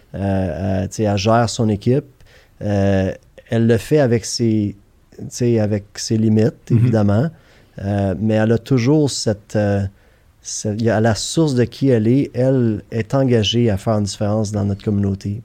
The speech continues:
Speaker 1: Puis, euh, particulièrement les entrepreneurs. Tu sais,
Speaker 2: Hmm.
Speaker 1: c'est, c'est une entrepreneur. Puis, euh, tu sais, il y a comme une ouverture, tu sais, que les entrepreneurs de la vie ont. Puis, euh, ouais, ma mère, euh, c'est, euh, vraiment un, euh, c'est un, un bon link avec ton chandail. Euh,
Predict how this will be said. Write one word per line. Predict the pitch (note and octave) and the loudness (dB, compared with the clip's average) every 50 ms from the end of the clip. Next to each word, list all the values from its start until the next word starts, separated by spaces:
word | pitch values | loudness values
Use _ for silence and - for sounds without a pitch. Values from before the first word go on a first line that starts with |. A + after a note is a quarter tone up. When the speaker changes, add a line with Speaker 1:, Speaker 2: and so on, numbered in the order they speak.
| _ | _
Speaker 1:
Puis, | - A2+ A2 A2 G#2+ | -6 -2 0 2 2
euh, | G#2 G2+ - - - - - - | 2 0 -2 -6 -8 -8 -4 -2
particulièrement | F3+ E3+ - - - - D3+ C3 B2+ A#2 A2+ A#2 A#2+ A#2+ | -4 -4 -4 -4 -6 -2 0 2 2 2 2 2 2 2
les | A#2+ G#2+ G2 A2 | 0 0 0 -2
entrepreneurs. | G#2 G2+ A2 G2+ - G#2 G2+ G#2 G2+ G2+ G2+ G#2 - - _ _ _ _ _ _ _ - | -4 -2 -4 -4 -4 -2 -2 -2 -2 -4 -6 -8 -12 -18 _ _ _ _ _ _ _ -8
Tu | - D3 C3+ | -2 -2 0
sais, | G#2+ B2 A#2+ | 0 0 -2
Speaker 2:
Hmm. | A2+ | -2
Speaker 1:
c'est, | - | -2
c'est | - - C3+ - - | -2 -2 -2 0 0
une | C3 A#2+ | 2 2
entrepreneur. | A#2 A2 G#2 - A2 G2+ - G#2+ G#2 G2+ G2+ G#2+ A#2+ B2+ A#2+ | 2 2 0 0 -2 -2 0 0 0 0 0 0 0 -2 -4
Puis, | - - G#2+ G#2 G#2 G2+ G#2 - - - _ _ _ _ - - | -4 -4 -2 0 -2 -2 -4 -8 -18 -20 _ _ _ _ -14 -10
euh, | F#2+ F#2+ F#2 F#2 | -6 -6 -6 -4
tu | - | -4
sais, | - C3+ | -2 0
il | B2 | 0
y | A2+ | 0
a | |
comme | - - F3+ F3+ | 2 2 2 4
une | D3 C3 | 4 4
ouverture, | B2 A2+ A#2 B2 G#2+ - - - C3+ C#3 C3+ B2 A2 G#2 G2+ G2 - - - | 4 4 2 2 0 -2 -4 0 2 4 4 4 4 2 0 -4 -10 -16 -20
tu | A#2+ | -16
sais, | - - A#2+ A2+ | -10 -8 -8 -6
que | - A#2 G#2+ G2+ G2+ G2 | -2 0 0 0 0 0
les | G#2+ A2 A2 G#2 A2+ A#2 | 0 -2 -2 0 0 0
entrepreneurs | A#2 - - B2+ - B2 A#2 A2+ A#2 B2 B2+ | 0 0 -2 -4 -2 0 0 2 2 2 2
de | A2+ A2 | 0 0
la | A2 G#2+ G#2+ | 0 0 -2
vie | G#2 G#2 A2+ A#2 G#2+ | 0 0 0 0 2
ont. | G#2 A2+ C#3+ D3+ - - _ - - - - _ _ _ _ | 0 0 -4 -6 -10 -18 _ -20 -20 -20 -20 _ _ _ _
Puis, | - - G#2+ G#2 G#2 G2+ | -10 -6 -4 -2 0 0
euh, | G2+ G2 G2 F#2+ G2 F#2+ F#2 E2 - - | 0 0 0 0 0 0 -2 -4 -6 -4
ouais, | - G#2+ A#2 B2 | -2 0 2 2
ma | A2+ G#2+ G2+ | 4 2 2
mère, | G#2 A2 A#2 B2+ B2+ A2+ G2+ G#2+ | 4 4 4 4 2 0 0 0
euh, | G#2+ G#2 | -2 -2
c'est, | G2+ - - G#2+ - - | -2 -4 -6 -6 -2 0
euh, | G#2+ G#2 G#2 | 2 2 2
vraiment | G2+ G2+ G#2+ A#2 B2 B2+ C#3 | 2 2 2 2 4 4 4
un, | C#3+ C3 A2+ A2 A2 G#2+ - | 4 4 4 4 2 2 0
euh, | - G#2 G#2 G#2 | -2 -4 -4 -4
c'est | A2+ - - A2 | -4 -4 -2 -2
un, | A2 G2 - G#2 G2 G#2+ | -2 -2 -2 -4 -4 -4
un | G#2+ | -2
bon | G#2+ B2 C3+ B2+ B2 | 0 2 2 2 4
link | B2 C#3 C#3 - A#2+ | 4 2 2 2 2
avec | A2 A2 G#2+ - | 0 0 0 0
ton | B2 A2+ G#2 | 0 -2 0
chandail. | - A#2 A2 G#2+ A2 A2 A#2+ C3 B2+ A#2+ A2+ | 0 0 0 2 2 2 2 2 2 2 2
Euh, | A2 | 2